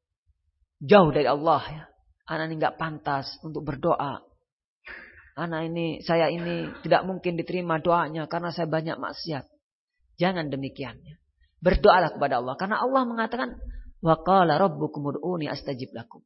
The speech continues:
"Berdoalah kalian kepadaku, niscaya aku akan kabulkan doa kalian," ya. Dan juga Allah Subhanahu wa taala berfirman di dalam surat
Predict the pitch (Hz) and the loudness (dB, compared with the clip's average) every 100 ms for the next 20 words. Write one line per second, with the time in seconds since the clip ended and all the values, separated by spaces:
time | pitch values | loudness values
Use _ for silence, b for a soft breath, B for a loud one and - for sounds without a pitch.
0 | _ - 139 160 208 208 185 185 175 170 | _ -8 0 6 6 6 4 4 4 2
1 | 160 170 208 254 277 285 B B _ 151 | 4 6 4 4 2 0 B B _ -6
2 | - 165 127 - - 185 190 _ _ B | 0 2 2 0 -4 -8 -10 _ _ B
3 | B B B - - 147 143 139 185 - | B B B -8 0 2 4 6 6 8
4 | 139 131 135 - - 123 120 107 143 160 | 6 8 6 6 0 0 0 -4 -6 -10
5 | - _ _ _ _ _ _ _ _ - | -14 _ _ _ _ _ _ _ _ 4
6 | 165 240 240 214 233 - 185 202 196 196 | 6 12 12 12 12 12 10 10 10 8
7 | 185 175 202 208 185 170 156 156 185 170 | 8 8 8 6 6 6 6 6 8 6
8 | 151 208 165 | 4 6 6